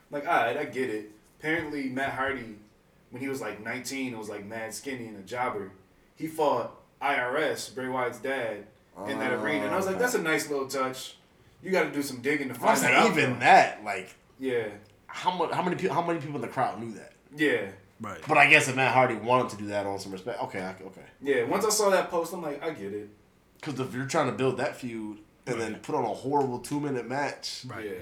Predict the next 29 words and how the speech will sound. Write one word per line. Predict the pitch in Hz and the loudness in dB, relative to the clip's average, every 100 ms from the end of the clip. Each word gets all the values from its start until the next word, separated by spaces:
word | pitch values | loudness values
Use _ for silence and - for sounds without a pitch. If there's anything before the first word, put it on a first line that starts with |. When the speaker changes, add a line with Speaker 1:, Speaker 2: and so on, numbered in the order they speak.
| - - _ _ _ _ _ _ - _ _ _ _ _ - | -14 -20 _ _ _ _ _ _ -20 _ _ _ _ _ -18
Speaker 3:
Yeah. | - - - | -16 -16 -16
Speaker 2:
whatever. | 69 64 - - - - _ _ _ _ _ _ _ _ _ _ _ _ _ _ _ 80 76 - - 67 | -18 -18 -20 -20 -20 -20 _ _ _ _ _ _ _ _ _ _ _ _ _ _ _ _ -20 -20 -20 -20
Whatever. | 67 - - - - 269 202 | -20 -20 -20 -12 0 4 4
Speaker 3:
<laughs> | |
Speaker 2:
They | 151 147 | 4 6
Speaker 3:
Put | 143 | 6
Speaker 2:
should | 131 | 6
Speaker 3:
it | |
Speaker 2:
do | 127 | 0
something | 127 113 107 | 0 -2 -4
in | 95 | -4
the | |
Rumble. | 92 98 87 85 - _ _ _ _ _ - | -2 -4 -4 -10 -16 _ _ _ _ _ -4
Speaker 3:
Okay. | 143 131 | -2 0
Speaker 2:
Somehow | 95 90 85 85 | -2 -2 -4 -4
Speaker 1:
Yeah, | 175 160 | 0 0
Speaker 2:
together. | 95 92 - | 0 -4 -6
Speaker 1:
I | |
think | 151 120 | -6 -6
they | 107 | -8
will. | 104 104 104 | -6 -8 -6
Speaker 2:
Or | 98 | -4
Speaker 1:
I | 95 | 2
think | 117 | 2
Speaker 2:
not. | 127 | 2
Speaker 1:
Jeff's | 127 - - | 0 0 -2
coming | 135 120 | -8 -4
back | 113 110 | -4 -4
too. | 143 131 107 | -4 -4 -6